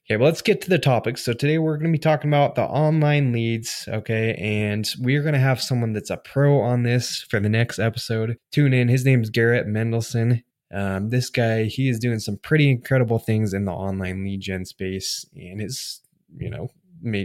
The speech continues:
making a million a year, has had multiple months where he's sold over thirty, a lot of them completely over the phone, online. Okay, so you're not gonna miss out on what he says about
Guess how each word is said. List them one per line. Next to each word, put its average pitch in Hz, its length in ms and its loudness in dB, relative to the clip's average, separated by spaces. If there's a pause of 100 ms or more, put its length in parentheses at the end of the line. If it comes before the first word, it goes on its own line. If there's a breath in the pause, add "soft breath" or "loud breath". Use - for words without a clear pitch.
making 113 600 -2
a 123 80 0
million 113 380 4
a 110 40 0
year, 120 400 0
has 92 460 -10
had 113 280 -6 (500)
multiple 117 840 -2 (100)
months 107 480 -2
where 98 120 -4
he's 104 160 -4
sold 104 240 -2
over 101 220 -2
thirty, 120 500 0 (640 loud breath)
a - 60 -4
lot 117 240 4
of 113 80 2
them 110 160 -2
completely 107 680 -2
over 101 240 0
the 90 120 -2
phone, 131 600 2 (180)
online. 120 800 2 (260)
Okay, - 180 -4
so - 160 -2
you're 131 80 4
not 143 100 0
gonna 135 200 4
miss 117 280 0
out 113 200 0
on 104 140 0
what 101 140 0
he 110 320 -6
says 101 580 -8 (160)
about 101 500 -4